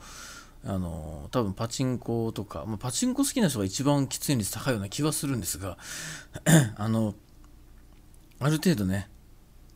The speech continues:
やめる時にその、いろいろ体重の増加とかそういうものもちょっと検討して対策した上で、えー、禁煙をした方がいいかなと思います。僕みたいに、「よし、もう明日からやめよう」って言ってペッてやめちゃってですね、えー、そこまでちょっと考えてなかったんで、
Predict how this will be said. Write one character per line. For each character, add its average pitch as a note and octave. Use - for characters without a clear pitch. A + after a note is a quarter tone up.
や G#2+
め C#3
る D3
時 C#3+
に F2+
そ F#2
の、 F2+
い G#2+
ろ C3
い C3+
ろ C3
体 D3
重 D3
の D3
増 D3
加 C#3+
と C#3
か F#2+
そ C#3+
う D3+
い D3+
う D3
も D3
の D3
も G2+
ち -
ょ -
っ -
と E2
検 E3
討 B2+
し -
て -
対 D#3+
策 D#3+
し -
た D#3+
上 F3
で、 G2
え F#2+
ー、 -
禁 G#2
煙 G2
を F#2+
し -
た -
方 F#2
が E2+
い E2+
い -
か D2+
な D#2+
と -
思 G2+
い G2+
ま F#2+
す。 F#2
僕 A#2+
み E3+
た D3
い -
に、 A2+
「よ C#3
し、 A#2
も A2+
う G#2+
明 -
日 -
か D#3
ら G2+
や F#2+
め A2
よ A2+
う」 -
っ -
て F#2+
言 -
っ -
て -
ペ C#3
ッ C#3+
て G2
や F#2
め G#2+
ち A#2
ゃ A#2
っ -
て -
で C#2+
す -
ね、 F#2
え F2+
ー、 -
そ -
こ -
ま F3
で F#2
ち -
ょ -
っ -
と F#2+
考 E3+
え D3+
て -
な G2
か F#2
っ -
た -
ん D#2
で、 D#2+